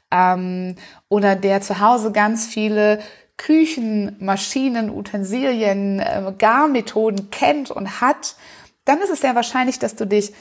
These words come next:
mit dem Thema Nahrung, vielleicht Nahrungszubereitung und vielleicht ist es sogar auch noch Ernährung, weil du dich dafür auch interessierst,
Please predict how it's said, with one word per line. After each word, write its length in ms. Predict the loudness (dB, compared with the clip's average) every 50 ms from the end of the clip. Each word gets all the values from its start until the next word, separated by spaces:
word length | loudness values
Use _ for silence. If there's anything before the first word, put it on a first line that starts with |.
| -20 -20 _ _ -8
mit 280 | -6 -6 -6 -2 0
dem 280 | 0 0 0 -2 -6 -8
Thema 380 | -4 -4 -2 0 0 -2 -4 -6 -10 _ _ _ _
Nahrung, 1000 | -12 -10 -6 -2 0 2 4 4 4 4 4 2 2 2 2 2 2 2 0 -4
vielleicht 300 | -4 0 0 0 0 0
Nahrungszubereitung 1040 | -2 -2 -2 -4 -6 -6 -2 0 2 2 2 2 2 2 2 2 2 0 -2 -4 -6
und 120 | -4 -4 -4
vielleicht 360 | -4 -2 0 0 0 0 0
ist 100 | -2 -4
es 100 | -4 -4
sogar 220 | -4 -2 -2 -4
auch 40 | -4
noch 120 | -6 -6
Ernährung, 500 | -6 -6 -4 -2 0 0 0 0 0 -2
weil 140 | -2 -2 -2
du 80 | -2 -4
dich 160 | -10 -8 -4
dafür 420 | 0 0 0 0 -2 -4 0 2
auch 180 | 2 2 2 0
interessierst, 680 | -4 -8 -8 -10 -12 -10 -10 -8 -6 -6 -8 -8 -10